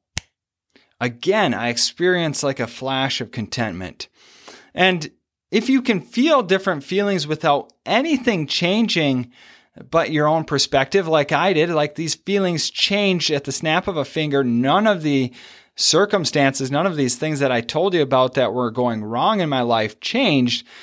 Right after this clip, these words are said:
except for my, the way I was thinking about it, the story that I had about it. Um,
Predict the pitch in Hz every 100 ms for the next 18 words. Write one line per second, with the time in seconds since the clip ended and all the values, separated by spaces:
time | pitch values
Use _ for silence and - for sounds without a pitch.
0 | - - 143 - 180 - 170 156 147 147
1 | 139 135 120 - 127 120 151 190 135 107
2 | - - 214 208 143 117 113 143 - 104
3 | - 170 170 175 151 135 117 113 135 196
4 | 208 127 127 113 117 117 - - - -
5 | _ - 135 131 127 -